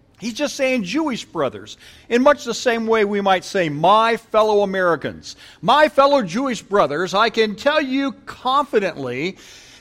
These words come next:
that the patriarch David died." See, they were looking for someone like David. Remember Palm Sunday when Jesus came riding in on the donkey? "Hosanna, Hosanna."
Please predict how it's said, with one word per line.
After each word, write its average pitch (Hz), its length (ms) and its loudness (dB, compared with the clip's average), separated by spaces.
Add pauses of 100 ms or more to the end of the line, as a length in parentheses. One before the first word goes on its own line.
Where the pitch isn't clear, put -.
(100)
that 202 560 2 (500)
the 220 160 4
patriarch 277 640 0
David 147 500 -2
died." 160 520 -4 (800)
See, 269 140 0
they 311 100 2
were 294 120 2
looking 294 300 0
for 226 160 -6
someone 262 380 0
like 247 260 0
David. 247 420 0 (540)
Remember 208 260 2
Palm 226 420 0
Sunday 254 480 -2
when 220 180 -2
Jesus 214 420 -6
came 220 280 -6
riding 226 400 2
in 233 120 -4
on 233 80 -4
the 226 120 2
donkey? 226 500 -2 (220)
"Hosanna, 254 880 4
Hosanna." 247 560 2